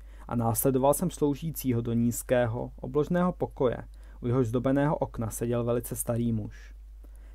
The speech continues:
Bílou hlavu skláněl nad hromadami knih a papírů.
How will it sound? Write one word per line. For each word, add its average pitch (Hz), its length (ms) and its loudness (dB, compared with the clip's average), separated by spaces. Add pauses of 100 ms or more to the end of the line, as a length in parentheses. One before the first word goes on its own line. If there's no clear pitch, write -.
Bílou 139 300 6
hlavu 135 280 4
skláněl 113 720 0
nad 113 180 -2
hromadami 147 540 2
knih - 480 0
a - 60 -4
papírů. - 600 -4